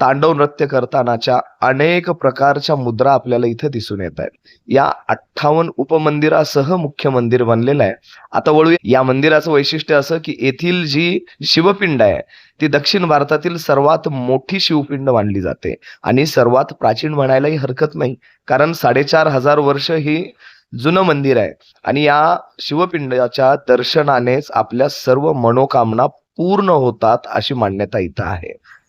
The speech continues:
या मंदिराला धार्मिक महत्वासोबतच आणखी एक महत्व आहे, ते म्हणजे आपल्या स्थापत्यकलेचं. इतकं सुंदर, इतकं प्रगत, इतकं प्राचीन असून देखील मनाला शांतता देणारं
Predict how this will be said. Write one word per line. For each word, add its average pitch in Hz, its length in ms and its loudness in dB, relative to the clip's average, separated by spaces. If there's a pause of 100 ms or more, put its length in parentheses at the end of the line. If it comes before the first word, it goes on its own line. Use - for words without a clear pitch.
(120)
या 143 420 2 (800)
मंदिराला 131 720 2
धार्मिक 143 720 -2
महत्वासोबतच 151 1000 2 (440)
आणखी 139 340 0
एक 180 140 0
महत्व 151 280 0
आहे, 156 140 4
ते 151 80 2
म्हणजे 135 220 0
आपल्या 147 260 0
स्थापत्यकलेचं. 113 1000 -6 (320)
इतकं 175 480 0
सुंदर, 160 560 0
इतकं 165 420 -2
प्रगत, 156 640 2
इतकं 175 520 -2
प्राचीन 175 720 -2
असून 175 360 -4
देखील 156 420 -4
मनाला 123 680 2
शांतता 139 680 -2
देणारं 107 540 0